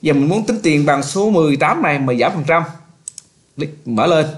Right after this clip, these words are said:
rồi mình bấm thêm. Nếu khách kêu thêm, được cái thêm, mình sẽ bấm thêm bình thường, tự động cộng lên, rồi mình cũng đưa bàn bình thường.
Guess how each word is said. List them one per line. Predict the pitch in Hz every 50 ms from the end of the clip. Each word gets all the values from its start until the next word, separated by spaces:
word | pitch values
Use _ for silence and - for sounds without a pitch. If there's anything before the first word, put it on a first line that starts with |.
| - - - - _ _ _
rồi | - - 127
mình | 123 117 113
bấm | 139 175 170
thêm. | 175 165 160 143 135 170
Nếu | 202 180 156
khách | - 202 - -
kêu | 156 151 156 147
thêm, | 156 151 143 143 143 135 - - _ _ - - - - _ _ - - - - -
được | 117 110 -
cái | 131 131 -
thêm, | 143 135 131
mình | 117 -
sẽ | - 151
bấm | 143 151 160 156
thêm | - 143 127
bình | 117 110
thường, | 120 117 98 - - - - - - - _ _ _ 170 165
tự | - 101
động | 90 90
cộng | 90 90 87 113
lên, | 117 117 117 - - -
rồi | 110 107
mình | 101 92 -
cũng | 123 123
đưa | 117 113
bàn | 113 104 95 92
bình | 90 90
thường. | 98 95 85